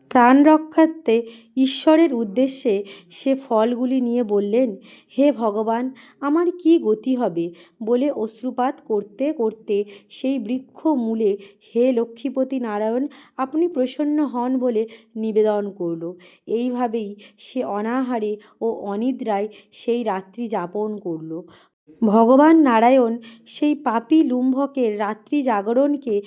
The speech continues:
একাদশীর জাগরণ এবং ফল অর্পণকে পূজা বলে গ্রহণ করলেন।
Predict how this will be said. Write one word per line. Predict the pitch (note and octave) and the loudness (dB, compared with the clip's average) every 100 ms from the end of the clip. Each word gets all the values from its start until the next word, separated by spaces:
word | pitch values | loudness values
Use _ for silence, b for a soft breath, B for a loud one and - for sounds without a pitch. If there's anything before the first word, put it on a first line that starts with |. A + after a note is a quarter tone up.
| B B | B B
একাদশীর | - G#3 B3 C4 D#4 D#4 D#4+ | -8 -2 -2 0 -2 -2 -6
জাগরণ | C4 G#3+ G3 A#3+ A3+ G#3+ A3 B B | -4 -4 -2 -2 -2 -4 -8 B B
এবং | A#3 A3+ A#3+ A#3 | -6 -4 -4 -8
ফল | - A#3 A#3 D4 | -4 0 2 2
অর্পণকে | C#4+ C#4 C#4 C4 C4 G3+ G3+ B _ | 0 -2 -4 -4 -4 -6 -6 B _
পূজা | - A#3+ C4 C#4 | -10 -2 0 2
বলে | C#4+ C4 | 2 0
গ্রহণ | G3+ G3+ G#3+ G#3+ | 0 -2 -4 -8
করলেন। | G3 E3+ E3 E3 E3 | -8 -8 -8 -12 -14